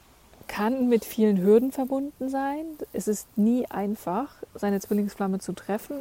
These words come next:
aber das Universum kennt seinen Weg, wenn es denn für dich woher bestimmt ist. Die Umstände können widrig sein, zum Beispiel kann der eine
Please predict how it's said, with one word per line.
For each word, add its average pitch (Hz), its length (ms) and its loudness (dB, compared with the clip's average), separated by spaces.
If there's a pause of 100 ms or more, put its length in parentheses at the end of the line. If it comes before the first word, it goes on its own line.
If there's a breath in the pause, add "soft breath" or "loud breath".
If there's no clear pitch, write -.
(140)
aber 208 280 0
das 202 140 -4
Universum 185 480 0
kennt 202 300 -2
seinen 170 420 -4
Weg, 190 340 2
wenn 196 160 0
es 220 120 -2
denn 190 180 -4
für 180 160 -4
dich 185 360 -2 (260 loud breath)
woher 180 320 0
bestimmt 180 560 -4
ist. - 400 -4 (640 loud breath)
Die 175 80 2
Umstände 226 480 2
können 196 240 4
widrig 254 340 4
sein, 226 320 2
zum 202 160 0
Beispiel 185 300 2
kann 196 200 2
der 196 180 0
eine 208 580 2